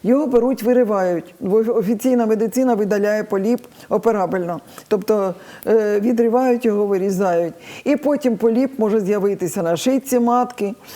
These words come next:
на ендометрії, може в шлунку з'явитись, може в інших, на прямій кишці. Якщо поліп, е, зачепили так, то він обов'язково десь проявиться.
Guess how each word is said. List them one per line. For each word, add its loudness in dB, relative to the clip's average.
на 2
ендометрії, 0
може 2
в -2
шлунку 0
з'явитись, 0
може 2
в -2
інших, 0
на 0
прямій 2
кишці. -2
Якщо 2
поліп, -2
е, 0
зачепили -2
так, 0
то 2
він 0
обов'язково 0
десь -2
проявиться. -2